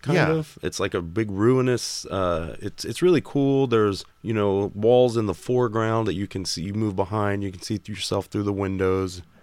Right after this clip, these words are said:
Speaker 1: It's a neat effect.
Speaker 2: It is, and the colors are all really cool. The one annoying part is that they do try to trick you with, uh, some gaps
Speaker 1: Yeah, that are behind the
Speaker 2: that are
Speaker 1: foreground.
Speaker 2: behind the foreground. So,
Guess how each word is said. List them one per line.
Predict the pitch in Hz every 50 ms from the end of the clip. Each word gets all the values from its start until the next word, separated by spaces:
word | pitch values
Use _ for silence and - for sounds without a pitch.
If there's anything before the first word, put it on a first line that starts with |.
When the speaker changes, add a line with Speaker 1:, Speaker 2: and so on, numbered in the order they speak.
| _ _ _
Speaker 1:
It's | - -
a |
neat | 131 143 151 131
effect. | 123 - 120 101 78 - - _ - _ _ _ _ -
Speaker 2:
It | 120 120
is, | 120 120 110 85
and | 73 - 98 95 98
the | 95 90 87 -
colors | - 113 117 143 143 127
are | 143
all | 135 135 135
really | 117 110 120 131 127
cool. | - - 143 139 139 143 143 - _ _ _ _
The | - 98 98
one | 98 135 147
annoying | 135 101 92 98 117 127 117 101
part | - 90 85 85 -
is | 87 82 80
that | 85 78
they | 87 80
do | 78 120 131 135 135 - _ _ -
try | - 139 127
to | 117
trick | - - - 175 185 180 -
you | 107 98 85 82 78 78 -
with, | - 92 98 95 - -
uh, | 98 90 90 85 80 78 - _
some | - - - 101 92 87 85 - - -
gaps | 90 87 95 101 117 131 151 - - - - - _ _ -
Speaker 1:
Yeah, | 107 113 98 90
that | 82 95 95
are | 95
behind | 90 90 92 - - 104 98 95 98 92
the | 87 95
Speaker 2:
that | 104
are | 98
Speaker 1:
foreground. | 92 101 98 95 95 101 98 107
Speaker 2:
behind | 123 127 127 120
the | 113
foreground. | - - 127 123 117 95 92 85 82 80
So, | - 98 90 87 85 82